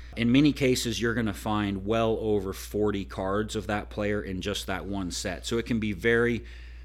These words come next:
overwhelming. And so why is any of this important, and how do you kinda navigate all this stuff? Well, in general, the base cards in a set are the ones that have been produced the most, like we were saying before. And so that's why you're gonna hear us talk about being careful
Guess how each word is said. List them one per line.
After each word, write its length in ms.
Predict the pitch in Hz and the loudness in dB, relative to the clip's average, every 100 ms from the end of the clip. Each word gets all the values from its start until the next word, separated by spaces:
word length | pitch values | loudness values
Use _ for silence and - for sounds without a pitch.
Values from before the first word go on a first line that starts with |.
| - | -2
overwhelming. 720 | 117 104 101 101 98 92 85 | 2 2 2 0 0 -2 -4
And 80 | 90 | -2
so 100 | - | 0
why 280 | 107 113 120 | 2 2 4
is 200 | 117 104 | 2 0
any 220 | 117 117 | 0 0
of 80 | 110 | 0
this 200 | 113 - | 0 0
important, 520 | 101 - 107 - 110 | -4 0 0 0 -2
and 140 | 101 101 | -2 0
how 140 | 107 | 0
do 80 | 107 | 0
you 120 | 101 | -2
kinda 260 | 117 101 95 | -2 -4 -2
navigate 540 | 98 101 104 104 104 | -2 0 0 0 0
all 180 | 107 98 | 0 0
this 180 | 104 - | -2 -2
stuff? 380 | - 107 104 - - - - | 0 -2 -2 -10 -16 -16 -8
Well, 160 | 117 117 | -2 0
in 100 | 104 | 2
general, 720 | 143 139 135 113 101 101 - - | 6 6 6 6 2 0 -4 -12
the 160 | 104 113 | -4 0
base 340 | 120 127 127 | 6 6 6
cards 320 | - 120 117 101 | 2 2 2 2
in 140 | 101 | -2
a 20 | |
set 340 | - - 110 104 | -2 0 0 2
are 100 | 98 | 0
the 100 | 101 | 0
ones 340 | 104 104 98 | 0 0 0
that 140 | 101 | -4
have 160 | 98 85 | -6 -4
been 180 | 101 95 | -4 -4
produced 480 | - 92 98 95 - | -4 -4 -4 -4 -4
the 60 | |
most, 420 | 95 92 85 - | -4 -2 -4 -6
like 160 | 90 - | -8 -4
we 80 | 95 | -4
were 60 | |
saying 300 | 85 92 87 | -2 -2 -2
before. 340 | 80 - 92 87 | -4 -4 -2 -2
And 80 | 80 | 0
so 100 | 113 | 0
that's 180 | 120 | 2
why 140 | 127 120 | 2 4
you're 140 | 110 | 4
gonna 160 | 110 101 | 2 0
hear 240 | 107 107 | 0 0
us 140 | 95 - | 0 -2
talk 260 | 104 98 | -2 -2
about 240 | 98 92 87 | -2 -4 -2
being 240 | 107 95 | -2 -4
careful 580 | - 135 131 107 104 | 0 0 0 0 -2